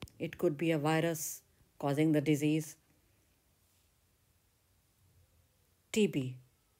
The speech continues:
tuberculosis, pertussis, whooping cough,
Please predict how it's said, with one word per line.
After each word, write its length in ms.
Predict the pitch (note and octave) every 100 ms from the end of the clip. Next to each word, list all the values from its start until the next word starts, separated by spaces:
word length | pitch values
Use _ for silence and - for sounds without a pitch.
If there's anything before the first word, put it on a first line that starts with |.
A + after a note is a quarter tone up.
| _ _ _ _ _ _
tuberculosis, 1120 | - D#3+ F#3 - G#3+ F#3 C#3+ - B2 - - - _ _ _ _ _ _ _ _ _ _ _ _ _ _ _ _ -
pertussis, 800 | C4 C4 E3 - C#3 C3 - - _ _ _ _ _ _ D3+
whooping 360 | E3 G3 F3
cough, 440 | D#3+ D#3 D3 -